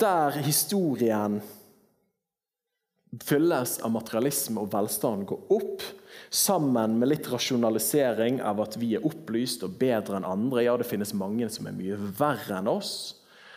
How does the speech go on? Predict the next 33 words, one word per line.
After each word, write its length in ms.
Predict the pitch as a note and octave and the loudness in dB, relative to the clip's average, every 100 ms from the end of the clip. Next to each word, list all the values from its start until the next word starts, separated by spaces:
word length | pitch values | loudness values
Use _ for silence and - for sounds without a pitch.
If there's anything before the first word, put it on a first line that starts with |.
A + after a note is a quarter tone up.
| - | -6
Der 160 | - A#2+ | -2 0
pleier 180 | G#2+ G#2 | 0 0
også 300 | - G#2+ - | 0 -2 -6
troen 480 | - A2+ F#2 F2+ - - - - | -8 -6 -6 -6 -10 -16 -20 -14
å 140 | F#3+ | -8
gå 80 | F#3+ | -6
nedover. 540 | F#3 F#3+ - - - - - _ _ _ _ | -6 -6 -10 -16 -18 -20 -20 _ _ _ _
Altså, 160 | A2+ B2 | -4 0
ser 220 | D#3+ C3+ | 2 2
dere 160 | B2+ C#3+ | 2 2
den? 180 | F3+ - - - | 0 -6 -12 -2
Så 140 | - | 2
det 80 | E3+ | 2
er 20 | |
at 80 | F3 | 4
så 80 | F3+ | 4
lenge 240 | F3+ A3 | 4 4
det 80 | G3 | 2
er 80 | F3 | 2
noe 140 | F#3 | 2
som 80 | F#3+ | 0
er 160 | D#3 C3+ | -2 -2
verre 400 | A3 F#3+ - A2 | -2 -2 -2 -4
enn 100 | A2+ | -2
meg, 320 | C3 D#3 C#3 - _ _ - - | -2 -4 -8 -16 _ _ -20 -8
og 100 | C3 | -2
så 80 | D#3 | 2
lenge 160 | F3+ G3 | 2 2
vi 140 | E3 | 2
materielt 640 | D3+ - D#3+ F#3+ F#3+ B2+ - | 0 -2 -2 2 2 0 -2
har 100 | D#3+ | -2
det 120 | B2 A#2+ | 0 -2
ganske 260 | A#2+ C3 | -2 -6